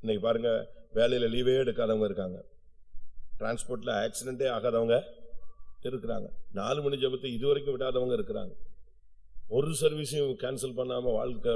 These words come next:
வாழ்ந்தவங்க இருக்கிறாங்க, ஒரு ராபோஜனம் கூட விடாம எடுத்தவங்க இருக்கிறாங்க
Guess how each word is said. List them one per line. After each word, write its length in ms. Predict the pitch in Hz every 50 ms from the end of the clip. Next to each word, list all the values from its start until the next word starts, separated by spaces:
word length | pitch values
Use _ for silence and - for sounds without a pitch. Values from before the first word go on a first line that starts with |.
| 110 107
வாழ்ந்தவங்க 360 | 113 123 120 117 113 107 107
இருக்கிறாங்க, 320 | 104 - 107 101 95 87 87 - - - - - - - - -
ஒரு 200 | 107 131 151 165 160 160
ராபோஜனம் 440 | 160 160 165 160 156 156 156 151 151
கூட 100 | 147 143 135
விடாம 260 | 135 139 143 139 135
எடுத்தவங்க 340 | 123 120 - 131 127 123 117 110
இருக்கிறாங்க 360 | 117 101 127 120 107 98 92